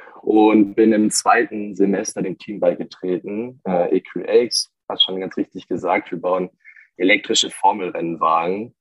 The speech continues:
ähm, und das alles völlig, äh, ja, freiwillig neben dem Studium. Hab letzte Saison, ähm, ja,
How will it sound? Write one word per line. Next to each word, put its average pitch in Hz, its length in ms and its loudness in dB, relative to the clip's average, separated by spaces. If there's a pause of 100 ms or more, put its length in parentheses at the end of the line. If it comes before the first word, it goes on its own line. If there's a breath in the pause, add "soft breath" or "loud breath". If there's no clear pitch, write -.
ähm, 85 640 -4 (560)
und 90 280 2
das 87 240 -2
alles 92 480 0
völlig, 90 640 -2
äh, 85 320 -6 (120)
ja, 85 180 0
freiwillig 92 600 -2
neben 92 180 -4
dem 85 100 -6
Studium. 123 600 2 (680)
Hab 95 380 0
letzte 110 460 0
Saison, 104 580 0
ähm, 90 480 -8
ja, 87 300 0